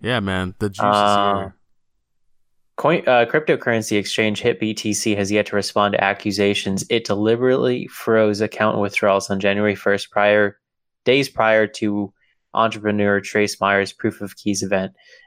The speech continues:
Speaker 2: In a
Speaker 1: Hmm.
Speaker 2: series of tweets, Meyer, uh, well, Mayer, uh, joined names such as crypto act-
Speaker 1: Is it, like,
Speaker 2: advocate
Speaker 1: John
Speaker 2: John
Speaker 1: Mayer?
Speaker 2: McAfee.
Speaker 1: Ah.
Speaker 2: <laughs> And voicing concern and even suspicion about Hit B T C after users reported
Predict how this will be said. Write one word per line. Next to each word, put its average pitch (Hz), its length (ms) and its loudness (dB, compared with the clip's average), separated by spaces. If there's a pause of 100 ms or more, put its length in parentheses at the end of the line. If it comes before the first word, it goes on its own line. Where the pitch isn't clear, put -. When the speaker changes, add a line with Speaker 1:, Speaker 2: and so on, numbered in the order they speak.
Speaker 2:
In 107 100 0
a 107 120 2
Speaker 1:
Hmm. - 40 -8
Speaker 2:
series 127 380 2
of 98 140 -4
tweets, 107 500 -2
Meyer, 104 560 0 (520)
uh, 101 180 -2 (180)
well, 107 120 0
Mayer, 101 600 0
uh, 104 200 4
joined 107 360 0
names 104 340 0
such - 160 -4
as 101 140 -2
crypto 101 360 -2
act- 98 280 -2
Speaker 1:
Is - 60 -2
it, - 60 -20
like, 110 100 2
Speaker 2:
advocate 104 360 0
Speaker 1:
John 110 240 -2
Speaker 2:
John 107 300 0
Speaker 1:
Mayer? 101 80 -8
Speaker 2:
McAfee. 98 480 -4 (1040)
Speaker 1:
Ah. 151 800 -6 (880)
Speaker 2:
<laughs> - 500 -6 (380)
And 113 160 0
voicing 120 420 0
concern 107 400 0
and 104 100 -4
even 104 180 -2
suspicion - 540 -4
about 101 200 0
Hit 104 160 2
B 104 160 -2
T 101 160 -6
C 104 200 -2
after - 240 -4
users 110 640 0
reported 104 640 0